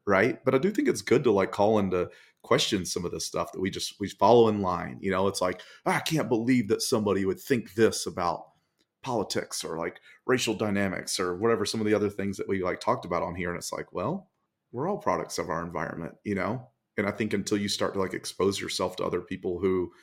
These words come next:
maybe grew up in a different environment or remove yourself from your environment, go somewhere else, then it starts to make you, like, challenge some of that stuff and see it from afar, right? When you're in it, it's really hard to understand what's going on.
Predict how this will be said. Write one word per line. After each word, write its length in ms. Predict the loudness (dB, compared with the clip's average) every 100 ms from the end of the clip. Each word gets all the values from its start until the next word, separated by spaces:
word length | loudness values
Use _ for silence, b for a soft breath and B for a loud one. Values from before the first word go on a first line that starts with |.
| b b b b _
maybe 200 | -6 -4
grew 220 | -2 -2
up 80 | 0
in 80 | -2
a 60 | 0
different 340 | 2 2 0
environment 640 | -2 -2 -4 -4 -6 -8 -2
or 320 | 4 6 6
remove 380 | 2 -2 0 0
yourself 380 | 0 -2 -4 -4
from 100 | -4
your 100 | -4
environment, 580 | -2 -4 -4 -4 -8 -2
go 180 | 2 2
somewhere 400 | 0 -2 2 4
else, 380 | 4 2 -4 -10 b b b
then 100 | -2
it 60 | 0
starts 320 | 2 2 2
to 80 | 0
make 180 | 0 2
you, 120 | 2
like, 160 | 2
challenge 380 | 0 0 0 0
some 120 | -2
of 40 | -4
that 140 | -4
stuff 300 | -4 -4 -4
and 100 | -8
see 200 | -4 -2
it 120 | -2
from 180 | -4 -8
afar, 460 | -6 -2 -2 -2 -4
right? 260 | -2 -2 0
When 100 | 2
you're 140 | 2
in 220 | 4 4
it, 160 | 4 0 B B
it's 200 | -4 -4
really 320 | 2 6 6
hard 240 | 8 6 6
to 60 | 2
understand 480 | 0 -4 -4 -4
what's 160 | -4 -6
going 300 | -4 -2 -2
on. 340 | -2 -2 -6